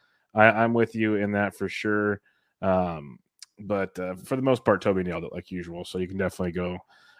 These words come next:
on that one. Another question here in the chat. Brian K asks, "Hey guys, do you know if Brad Miller has a home?" No, he does not.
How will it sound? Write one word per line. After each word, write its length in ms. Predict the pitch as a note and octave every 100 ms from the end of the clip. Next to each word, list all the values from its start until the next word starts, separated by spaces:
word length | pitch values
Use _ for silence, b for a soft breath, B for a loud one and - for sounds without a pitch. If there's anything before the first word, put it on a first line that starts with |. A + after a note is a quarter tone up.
| b
on 240 | G2 F2+
that 240 | F2+ G2 F#2+
one. 300 | G2 F#2 F#2 b b b
Another 220 | A2 C3+
question 360 | - C3 A#2 A2+
here 200 | G#2+ A#2
in 80 | A2+
the 100 | G2+
chat. 600 | - - C#3 A#2+ A#2+ - -
Brian 480 | F#2+ A2 B2+ B2 A2+
K 340 | - A#2+ A2+
asks, 300 | A2 A2 -
"Hey 140 | C3 B2
guys, 460 | B2 B2+ A#2+ G#2 - b b b
do 80 | A2+
you 60 |
know 160 | A#2 B2
if 100 | G#2
Brad 240 | A#2 A2+
Miller 260 | G#2+ A2 G#2+
has 200 | G#2 G2
a 40 | F#2
home?" 220 | A2 G#2+
No, 100 | G#2+
he 100 | G2
does 160 | F2+ F#2
not. 380 | F2+ B2 -